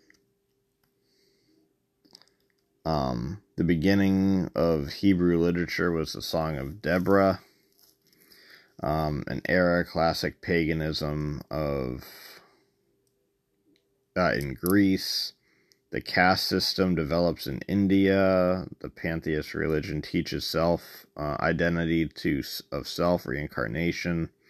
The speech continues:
Um, the Mayan dynasties founded in Central America, one thousand B C.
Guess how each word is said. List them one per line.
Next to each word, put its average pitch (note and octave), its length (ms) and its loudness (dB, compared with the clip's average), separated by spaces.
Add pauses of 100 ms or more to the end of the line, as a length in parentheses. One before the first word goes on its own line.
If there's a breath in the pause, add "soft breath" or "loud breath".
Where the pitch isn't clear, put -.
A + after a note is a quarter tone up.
(1300 soft breath)
Um, C2 540 -4
the D#2 100 -2
Mayan F#2 560 2
dynasties F2+ 800 2
founded E2+ 540 0
in D#2 120 -2
Central D#2+ 420 -4
America, D#2 480 -2
one D#2 260 -2
thousand D2+ 880 -2
B A1+ 160 -6
C. F#2+ 540 2